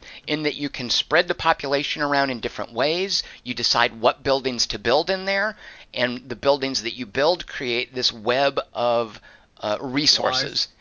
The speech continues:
Speaker 1: And it's
Speaker 2: Oh.
Speaker 1: super detailed resources. There's things, there's like, like figs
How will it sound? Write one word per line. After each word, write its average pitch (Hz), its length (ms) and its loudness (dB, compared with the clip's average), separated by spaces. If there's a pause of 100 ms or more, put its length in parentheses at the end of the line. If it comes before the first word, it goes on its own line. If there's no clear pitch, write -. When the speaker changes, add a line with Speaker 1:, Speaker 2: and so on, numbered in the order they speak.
(200)
Speaker 1:
And 135 120 0
it's 120 120 2
Speaker 2:
Oh. - 240 4
Speaker 1:
super 208 400 4
detailed 143 480 2
resources. 120 600 0 (180)
There's 147 160 0
things, 190 180 2 (140)
there's 190 100 4
like, 196 140 6
like 185 200 4 (140)
figs 226 640 2